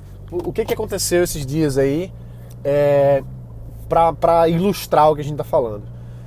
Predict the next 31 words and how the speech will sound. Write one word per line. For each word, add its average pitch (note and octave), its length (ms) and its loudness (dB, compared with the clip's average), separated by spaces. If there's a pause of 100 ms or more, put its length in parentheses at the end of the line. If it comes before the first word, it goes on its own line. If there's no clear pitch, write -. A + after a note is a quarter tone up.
(540)
O - 20 -14
que - 60 -2
acontece G3 360 4
é - 20 2
o - 20 2
seguinte: C3 280 0
você E3 200 2
deve G3 200 8
conhecer G3 440 6
o A3+ 320 6
famosíssimo G3+ 1080 6 (480)
Elon F#3 260 8
Musk, D3+ 440 4 (1000)
grande D#3+ 400 0
empresário, D3 600 6 (400)
bilionário, D3+ 840 2 (500)
é, C#3+ 340 8
um E3 160 -2
dos E3+ 100 -4
fundadores D3+ 420 2
do C3 80 -8
PayPal, D3 600 6 (800)
o, D3 520 2
ele F#3 220 6
é E3 60 12
o D#3+ 80 10
C - 220 0
E E3+ 100 6
O D#3 160 8
da C#3+ 80 2
SpaceX, - 1040 4